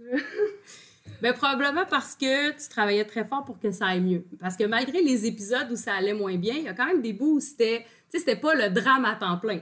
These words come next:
Speaker 2: Il y avait
Speaker 1: Ouais.
Speaker 2: quand même des périodes de temps où ça allait bien, mais quand ça allait pas,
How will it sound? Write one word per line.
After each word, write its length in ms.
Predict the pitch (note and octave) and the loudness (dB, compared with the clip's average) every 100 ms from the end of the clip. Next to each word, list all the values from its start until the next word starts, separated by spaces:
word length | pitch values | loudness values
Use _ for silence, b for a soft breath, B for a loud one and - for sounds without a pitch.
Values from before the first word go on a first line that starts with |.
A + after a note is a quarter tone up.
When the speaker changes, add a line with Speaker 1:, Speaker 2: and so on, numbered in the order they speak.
| - | -6
Speaker 2:
Il 40 | |
y 40 | F3 | -4
avait 120 | G3+ | -2
Speaker 1:
Ouais. 40 | |
Speaker 2:
quand 120 | A#3 | -2
même 160 | D4 F4 | 0 0
des 100 | A#3 | -2
périodes 380 | G#3+ G3+ A#3+ G#3 | -4 -4 -4 -4
de 80 | F#3+ | -6
temps 320 | G#3+ B3+ C4+ - | -4 -4 -4 -6
où 420 | A#3 A#3+ B3 B3+ B3+ b b _ | -8 -4 -2 -4 -8 b b _
ça 160 | - | 0
allait 260 | F#3+ G3+ A3 | 2 4 4
bien, 360 | F#3 F#3+ F#3+ F4 G#4 B B - | 2 2 0 -2 -6 B B -4
mais 240 | F#3+ F#3+ | -2 -2
quand 200 | - D#4 | 2 2
ça 140 | F4 C#4+ | 4 2
allait 220 | G#3+ F#3 | 4 2
pas, 440 | F#3+ A#3 C#4 C#4+ | 2 2 0 -6